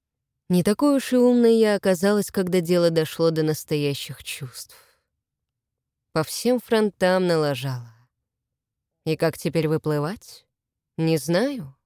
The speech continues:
Одно радует. Сашка в безопасности. По крайней мере, пока.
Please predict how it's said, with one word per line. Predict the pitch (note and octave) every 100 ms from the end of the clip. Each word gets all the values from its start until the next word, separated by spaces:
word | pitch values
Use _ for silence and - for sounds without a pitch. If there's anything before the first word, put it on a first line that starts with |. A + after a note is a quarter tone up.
| _ _ _ _ _ _ _ _ _ _ _
Одно | F#3+ F#3 G#3+ G#3
радует. | E3+ D#3+ D#3 E3 _ _ _ _ _ _ _ _
Сашка | - - A3+ G3+ - F3
в |
безопасности. | D#3 D#3+ E3+ E3+ D3+ - D3+ - - D#3 _ _ _ _ _ _ _ _ _ _ _ _ _ _ _
По | -
крайней | D#3+ D#3+ D3+ D3+
мере, | D3+ D3 D3+
пока. | D#3+ - C3+ B2